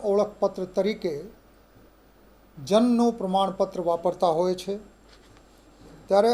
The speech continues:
આ બનાવટી જન્મ પ્રમાણપત્રનો દુરુપયોગ સરકારી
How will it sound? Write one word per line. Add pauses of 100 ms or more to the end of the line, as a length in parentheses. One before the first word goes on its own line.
(120)
આ (260)
બનાવટી
જન્મ
પ્રમાણપત્રનો (600)
દુરુપયોગ (100)
સરકારી